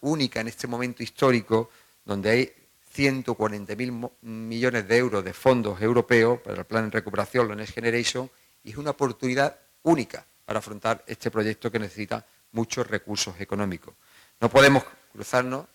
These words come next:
de brazos esperando que llegue el día del colapso viario de la provincia,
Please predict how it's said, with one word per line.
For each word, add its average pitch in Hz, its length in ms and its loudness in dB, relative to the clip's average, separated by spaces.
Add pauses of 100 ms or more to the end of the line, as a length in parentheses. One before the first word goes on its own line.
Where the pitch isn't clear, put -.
(260)
de - 100 -16
brazos 139 360 -2 (100)
esperando 120 800 0
que 104 100 -6
llegue 110 200 -2
el 101 140 -6
día 113 340 -2 (300)
del 110 180 -2
colapso 107 500 -4
viario 107 440 2
de 95 80 -4
la 98 100 0
provincia, 120 640 -2